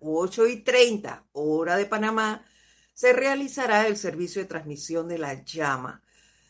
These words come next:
la llama de la verdad. Allí estaremos entonces todos el domingo. Mientras tanto, pues, les envío un fuerte abrazo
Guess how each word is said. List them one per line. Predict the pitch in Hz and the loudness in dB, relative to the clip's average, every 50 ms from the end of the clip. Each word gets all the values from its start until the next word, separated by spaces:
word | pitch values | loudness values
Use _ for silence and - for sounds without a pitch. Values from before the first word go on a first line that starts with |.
| _ _ _ _ _ | _ _ _ _ _
la | 147 147 139 - | -20 -20 -20 -14
llama | - 175 175 170 170 180 190 196 190 | -8 -4 -2 0 0 0 0 -2 0
de | 180 180 170 165 | 0 0 0 2
la | 160 160 156 151 147 147 143 | 2 2 2 2 2 2 0
verdad. | 139 135 135 131 120 - - - 135 170 170 165 147 139 - - _ _ _ _ _ _ _ _ _ _ _ _ _ _ _ _ _ _ - _ _ _ _ - | 0 -2 -2 -4 -6 -12 -14 -8 -2 2 4 4 4 2 0 -8 _ _ _ _ _ _ _ _ _ _ _ _ _ _ _ _ _ _ -20 _ _ _ _ -12
Allí | 131 147 156 165 170 180 | -8 -6 -2 0 0 -2
estaremos | 170 175 - 165 156 151 160 165 160 170 165 165 | -2 -4 -4 -2 0 2 2 0 0 -2 -6 -6
entonces | 143 143 156 160 160 170 165 196 196 185 - - _ _ | -6 -2 0 0 0 0 -2 -6 -6 -8 -8 -12 _ _
todos | 226 214 214 208 208 208 214 214 214 - _ _ _ _ _ _ _ _ _ _ _ _ _ | 2 4 4 6 4 4 2 0 -4 -10 _ _ _ _ _ _ _ _ _ _ _ _ _
el | 220 240 240 240 247 247 247 254 240 214 190 | 6 8 8 10 10 8 6 4 -2 -2 -2
domingo. | 160 135 139 160 156 151 139 120 123 117 - - _ _ _ _ _ _ _ - | -2 0 0 -2 -4 -4 -4 -6 -8 -10 -12 -14 _ _ _ _ _ _ _ -10
Mientras | 190 185 170 165 - 160 151 151 - _ | -6 -6 -6 -4 -4 -6 -8 -8 -6 _
tanto, | 214 208 233 240 240 269 254 254 - | 0 2 2 0 0 -4 -6 -6 -2
pues, | - 202 214 240 - - _ _ _ _ _ _ | 0 0 0 0 -2 -6 _ _ _ _ _ _
les | - 202 202 196 | 0 2 2 2
envío | 196 185 202 208 208 214 214 220 220 - - | 2 0 0 2 4 4 4 4 2 -2 -4
un | - 208 214 214 | -4 -2 -2 -4
fuerte | 208 - - 190 208 220 226 226 226 220 214 - 220 220 214 214 208 - _ | -6 -10 -2 2 4 6 8 6 6 4 2 -4 -4 -4 -4 -4 -6 -10 _
abrazo | - 156 147 147 151 156 160 160 160 165 170 165 - - 147 127 - - _ | -10 -10 -8 -6 -4 -4 -2 -2 -2 -4 -6 -10 -12 -12 -12 -12 -12 -14 _